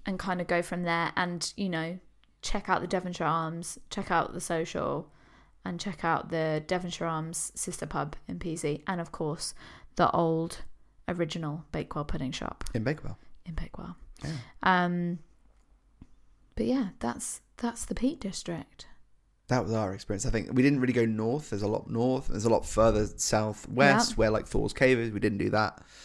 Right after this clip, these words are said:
Speaker 1: Yeah.
Speaker 2: Um, who knows what culinary delights lurk in the, in the woods.
Speaker 1: That's very true.
Speaker 2: Yes. Maybe not just in the woods like Hansel and Gretel, but you know what I mean. Um, but yeah, I think overall it was a great place to go visit, but you just need to do your research about the food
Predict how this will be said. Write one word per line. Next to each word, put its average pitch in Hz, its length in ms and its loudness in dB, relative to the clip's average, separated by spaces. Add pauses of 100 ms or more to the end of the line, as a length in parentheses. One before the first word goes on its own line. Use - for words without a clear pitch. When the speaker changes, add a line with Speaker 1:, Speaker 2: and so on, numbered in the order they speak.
(260)
Speaker 1:
Yeah. - 160 -6
Speaker 2:
Um, 110 440 0 (140)
who 131 120 4
knows 110 220 0
what 107 160 -2
culinary 107 460 -4
delights 107 420 -4
lurk - 480 -8
in 110 140 -12
the, 107 120 -10 (120)
in 104 100 -10
the 110 60 -10
woods. 117 400 -14 (160)
Speaker 1:
That's 208 200 -6
very 185 240 -6
true. 202 340 -8 (180)
Speaker 2:
Yes. 101 300 -8
Maybe 123 160 6
not 117 140 0
just 104 140 -6
in - 140 -2
the 98 80 -4
woods 95 440 -4
like - 120 -6
Hansel - 280 -10
and 120 60 -8
Gretel, - 300 -6
but - 120 -6
you - 60 -6
know 98 100 -4
what 87 100 -4
I - 20 -6
mean. - 180 -10 (460)
Um, 110 560 2 (120)
but 98 100 4
yeah, 113 280 8
I - 60 0
think 214 160 6
overall 151 480 6 (500)
it 123 60 4
was 123 100 4
a 120 60 4
great 131 300 8
place 135 200 2
to 127 60 4
go 117 80 6
visit, 107 500 0 (200)
but 98 100 8
you 110 60 2
just 107 200 -2
need 104 120 0
to - 60 -14
do 107 60 -2
your 104 100 2
research 104 260 -2
about - 140 4
the 98 60 -10
food - 340 -4